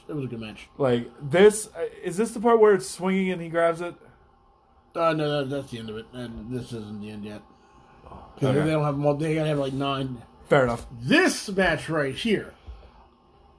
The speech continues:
Speaker 1: Aleister Black and Buddy Murphy.
Speaker 2: I saw the highlights of this one. I was watching it in the car while I was waiting for you.
Speaker 1: Uh-huh.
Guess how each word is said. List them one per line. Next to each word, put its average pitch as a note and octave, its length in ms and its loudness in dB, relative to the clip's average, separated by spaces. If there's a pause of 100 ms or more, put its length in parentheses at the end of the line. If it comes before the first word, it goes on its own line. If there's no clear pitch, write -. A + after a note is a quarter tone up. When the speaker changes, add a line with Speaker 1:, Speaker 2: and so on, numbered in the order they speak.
(260)
Speaker 1:
Aleister B3 460 4
Black A3 300 4
and F#3+ 120 -2
Buddy D#3+ 220 0
Murphy. C#3 320 -4
Speaker 2:
I D#3 280 8
saw F3+ 300 4
the D3 80 2
highlights C#3+ 420 2
of D#3 80 -4
this D#3 180 -2
one. E3+ 160 -2
I C#3 80 -2
was B2 160 -2
watching B2 360 -4
it A#2 180 -8
in A2+ 140 -12
the A2+ 60 -12
car A#2+ 180 -2
while A#2 140 -2
I A#2 40 -2
was A2 120 -6
waiting A2 160 -6
for G#2 80 -12
you. C3 340 0
Speaker 1:
Uh-huh. E3 260 -2